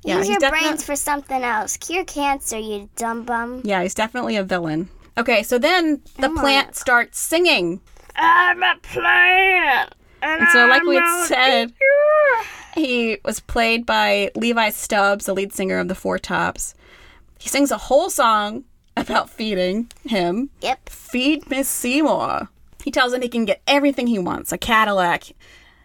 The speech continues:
Speaker 1: uh, money, and then you can get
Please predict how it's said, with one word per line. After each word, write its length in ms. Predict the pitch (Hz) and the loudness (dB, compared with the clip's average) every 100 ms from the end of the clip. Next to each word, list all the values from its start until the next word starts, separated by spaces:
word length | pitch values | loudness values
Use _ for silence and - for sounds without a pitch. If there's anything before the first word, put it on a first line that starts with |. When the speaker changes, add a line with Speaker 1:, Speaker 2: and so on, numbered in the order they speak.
| _ _ - | _ _ -6
Speaker 1:
uh, 280 | 208 190 180 | 0 2 0
money, 760 | 185 240 285 262 226 196 175 - 214 | 0 2 2 2 2 -2 -4 -4 -2
and 120 | 226 | 0
then 100 | 233 | 2
you 60 | 220 | 0
can 180 | 202 190 | -2 -4
get 200 | 175 | -4